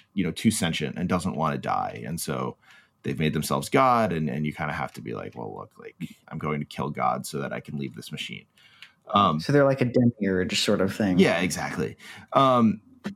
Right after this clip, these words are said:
Speaker 1: and so, you know, that's, that's all well and good, but the, the idea of a closed system like that is fascinating to me. Like, it's so interesting to, to,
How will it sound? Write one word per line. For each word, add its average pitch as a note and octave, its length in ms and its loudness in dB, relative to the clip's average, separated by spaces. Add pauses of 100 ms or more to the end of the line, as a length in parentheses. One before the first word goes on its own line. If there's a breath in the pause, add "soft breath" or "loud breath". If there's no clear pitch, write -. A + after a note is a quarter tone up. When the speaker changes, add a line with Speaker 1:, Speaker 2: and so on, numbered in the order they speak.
(120)
Speaker 1:
and E3 100 4
so, G3 400 6
you G#3+ 140 4
know, A2 160 6
that's, D3 420 0
that's F3+ 240 0
all C3+ 140 6
well G2+ 160 6
and F2+ 120 2
good, F2+ 320 2
but A#2 200 2
the, C3 400 4 (600)
the C#3 200 6
idea A#2+ 420 6
of G#2+ 180 2
a G#2 100 4
closed G2+ 600 2
system - 400 -2
like C#2+ 200 -2
that D2 220 0
is D#2+ 340 -4 (260)
fascinating A#2+ 960 0
to - 100 -6
me. - 220 -10 (340 soft breath)
Like, A2+ 160 2
it's A2 120 -2
so C#3+ 460 4
interesting A2 460 2
to, E2 340 0
to, G2+ 220 0